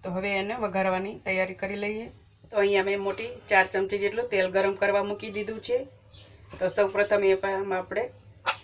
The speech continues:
કાજુને ફ્રાય કરી લઈશું. અહીંયા મેં આઠ થી દસ કાજુના આ રીતે બે ભાગ કરી લીધા છે. તો એને આપણે થોડાક ફ્રાય કરી લઈશું.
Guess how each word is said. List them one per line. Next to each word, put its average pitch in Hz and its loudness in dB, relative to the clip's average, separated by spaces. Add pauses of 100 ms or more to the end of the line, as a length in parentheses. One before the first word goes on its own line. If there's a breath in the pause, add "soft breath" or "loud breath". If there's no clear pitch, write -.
(280 loud breath)
કાજુને 190 4 (100)
ફ્રાય 185 4
કરી 196 4
લઈશું. 202 0
અહીંયા 196 4
મેં 202 2
આઠ 190 2
થી 185 -2
દસ 185 2
કાજુના 185 4
આ 180 4
રીતે 220 0 (100)
બે 175 4
ભાગ 175 4
કરી 190 2
લીધા 196 2
છે. 233 -2 (760)
તો - -6 (100)
એને 190 6
આપણે 175 4
થોડાક 208 2
ફ્રાય 180 6
કરી 185 0
લઈશું. 190 -4